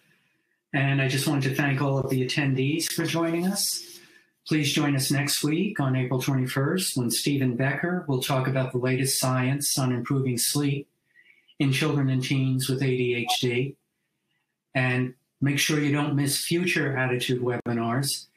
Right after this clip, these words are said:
A D H D expert articles, or important research updates by signing up to receive our free email newsletters at attitudemag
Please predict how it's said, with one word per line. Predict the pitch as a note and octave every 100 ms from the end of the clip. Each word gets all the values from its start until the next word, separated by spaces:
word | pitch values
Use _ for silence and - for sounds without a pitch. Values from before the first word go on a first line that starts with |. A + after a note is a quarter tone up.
| _ _
A | C#3 C3+
D | C3+ C3+
H | C3+
D | - C3
expert | B2+ - - B2+ B2
articles, | C3 B2 A#2+ - D3 E3 D3
or | B2+ B2
important | A#2+ D#3 C#3+ B2+
research | D3 F#3 - B2+ A#2
updates | A#2 A2+ - A2 C3 - - - _ _ _ _
by | C3+
signing | C3 D#3 D#3 D3
up | C#3+ C#3
to | C3+
receive | C3 - C#3+ B2+
our | A#2+
free | - D3 C#3+ C#3+
email | C3+ C3+ B2+ B2+
newsletters | B2+ C3+ D#3 - A#2+ G#2 G2 - - - _ _ -
at | B2 A#2+ A#2+ C3+
attitudemag | B2+ C3+ C3+ D#3+ D#3+ C3+ C#3+ C3 B2+ B2+ C#3 C3+